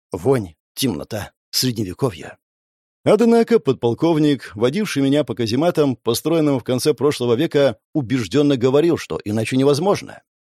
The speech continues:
«Я тут посмотрел кино про американскую тюрьму с телевизором и телефоном. Нельзя такие фильмы у нас показывать. Разлагает людей. Тюрьма — инструмент страха, неотвратимость кары. Только этим можно удержать от рецидива.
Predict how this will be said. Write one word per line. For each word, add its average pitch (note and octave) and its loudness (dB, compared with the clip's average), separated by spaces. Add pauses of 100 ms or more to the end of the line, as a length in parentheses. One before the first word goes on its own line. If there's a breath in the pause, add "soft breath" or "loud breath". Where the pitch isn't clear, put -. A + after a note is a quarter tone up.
(520)
«Я A#3 4
тут A3+ 0
посмотрел A3 2
кино A3 2
про B2 0
американскую C3 2
тюрьму D#3 0
с - -6
телевизором C3 2
и B2 -2
телефоном. C#3 -2 (180)
Нельзя D#3+ 4
такие G3+ -2
фильмы A#2+ -2
у G#2 -4
нас A2 -2
показывать. G#2 -4
Разлагает D#3+ 4
людей. C3+ -4 (560)
Тюрьма — D3+ 4
инструмент C#3+ 2
страха, - -2
неотвратимость C#3+ 0
кары. D#3+ 0 (200)
Только D3 2
этим F#3+ 2
можно C3 0
удержать B2+ 0
от C3 -4
рецидива. A2 -4